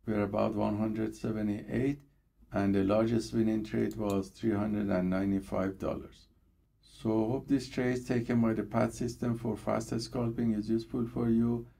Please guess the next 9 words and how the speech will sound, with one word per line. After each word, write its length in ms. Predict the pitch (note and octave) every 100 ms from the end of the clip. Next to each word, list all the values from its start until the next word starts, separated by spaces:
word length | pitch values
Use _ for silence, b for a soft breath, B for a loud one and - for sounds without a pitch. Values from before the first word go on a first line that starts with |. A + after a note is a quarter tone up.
| B B
and 300 | - F#2+ G2
let 120 | G2+ G#2+
us 220 | G#2+ -
know 200 | G#2+ G#2+
if 280 | A2+ G2 G#2
you 60 |
have 200 | F#2 F#2+
any 260 | G2 G2+ G2+
questions. 720 | - G2 G2 - E2+ D#2+ E2